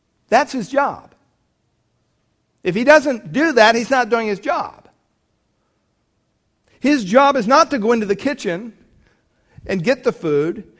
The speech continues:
and look at it and go, "Ah, you know what? Look out, I'm, I'm gonna do this."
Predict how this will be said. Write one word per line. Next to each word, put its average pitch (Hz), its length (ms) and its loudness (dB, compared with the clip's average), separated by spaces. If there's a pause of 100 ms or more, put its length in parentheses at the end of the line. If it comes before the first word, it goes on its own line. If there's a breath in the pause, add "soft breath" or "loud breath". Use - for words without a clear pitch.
(260 soft breath)
and 208 180 0
look 262 200 4
at 202 120 6
it 202 40 -2
and 208 100 -6
go, 180 220 2
"Ah, 170 280 -12 (140)
you 180 80 -10
know 185 80 -6
what? 185 200 -6 (460 soft breath)
Look 185 200 -4
out, 120 200 -6
I'm, 170 160 -8
I'm 170 220 0
gonna 165 160 -4
do 120 180 -12
this." - 380 -14